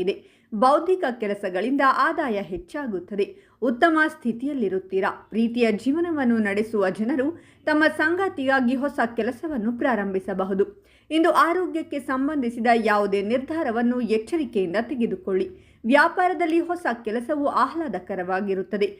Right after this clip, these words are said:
ಮಿತ್ರರ ನೆರವಿನಿಂದ ಆದಾಯ ಹೆಚ್ಚಲಿದೆ. ಉದ್ಯೋಗದಲ್ಲಿ ಅಧಿಕಾರಿಗಳೊಂದಿಗೆ ಭಿನ್ನಾಭಿಪ್ರಾಯ ಉಂಟಾಗಬಹುದು. ಗೃಹಸ್ಥ ಜೀವನವನ್ನು ನಡೆಸುವ ಜನರಲ್ಲಿ ಏರಿಳಿತಗಳು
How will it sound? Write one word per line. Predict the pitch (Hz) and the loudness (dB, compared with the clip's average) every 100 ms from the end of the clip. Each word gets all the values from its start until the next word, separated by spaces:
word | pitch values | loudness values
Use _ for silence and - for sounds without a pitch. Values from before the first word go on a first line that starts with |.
| - - | -20 -6
ಮಿತ್ರರ | 247 302 294 381 330 247 | 0 0 2 0 2 2
ನೆರವಿನಿಂದ | 214 233 240 240 269 262 254 226 | 2 0 2 2 4 4 4 2
ಆದಾಯ | 302 330 277 202 190 196 | 0 -2 -4 -4 -4 -6
ಹೆಚ್ಚಲಿದೆ. | 220 285 220 185 190 - | -10 -6 -4 -2 -2 -2
ಉದ್ಯೋಗದಲ್ಲಿ | 180 165 185 170 196 269 277 285 | -4 0 0 2 0 2 2 2
ಅಧಿಕಾರಿಗಳೊಂದಿಗೆ | 269 349 349 277 202 185 180 226 233 339 - - - | 2 -2 -4 -6 -4 -4 -2 -2 -2 -4 -8 -20 -8
ಭಿನ್ನಾಭಿಪ್ರಾಯ | 208 277 311 370 294 226 - 202 214 285 | 2 2 4 2 2 -2 0 0 2 2
ಉಂಟಾಗಬಹುದು. | 262 220 196 190 180 185 185 - - - - 208 | 2 0 -4 -4 -4 -2 -2 -2 -8 -14 -4 2
ಗೃಹಸ್ಥ | 311 392 370 349 233 196 | 2 2 -2 0 0 2
ಜೀವನವನ್ನು | 269 320 285 233 214 | 0 0 0 0 0
ನಡೆಸುವ | 208 196 196 202 196 | 0 -2 -2 0 0
ಜನರಲ್ಲಿ | 196 220 233 285 285 240 208 | 2 0 2 2 2 2 2
ಏರಿಳಿತಗಳು | 285 311 - 185 220 247 | 2 0 -4 -4 -2 -2